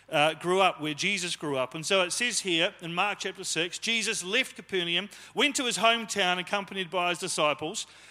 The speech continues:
And when the Sabbath came, he began to teach in the synagogue, and many who heard him were amazed. "Where did this man get these things?" they asked. "Where's this wisdom that has been given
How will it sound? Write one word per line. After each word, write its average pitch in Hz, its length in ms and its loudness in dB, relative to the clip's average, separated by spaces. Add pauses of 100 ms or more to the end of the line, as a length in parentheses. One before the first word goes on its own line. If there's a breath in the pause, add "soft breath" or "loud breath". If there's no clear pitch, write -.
(140)
And 196 160 4
when 208 140 0
the 202 80 0
Sabbath 262 480 2
came, 151 400 0
he 180 100 -2
began 185 320 0
to 180 80 -6
teach 208 380 -4
in 196 80 -4
the 185 80 -4
synagogue, 165 600 -2
and 175 140 -2
many 254 280 0
who 208 180 -6
heard 262 260 -2
him 170 300 -4 (320 loud breath)
were 190 240 4
amazed. 196 800 -2 (460 soft breath)
"Where 349 280 6
did 370 160 2
this 285 220 4
man 254 240 2
get 254 260 -4
these 269 300 -2
things?" - 920 -2 (640)
they 131 180 -6
asked. 113 480 -8
"Where's 440 320 2
this 285 240 -2
wisdom 208 720 -2 (260 loud breath)
that 226 140 4
has 226 120 4
been 233 280 -4
given 277 420 0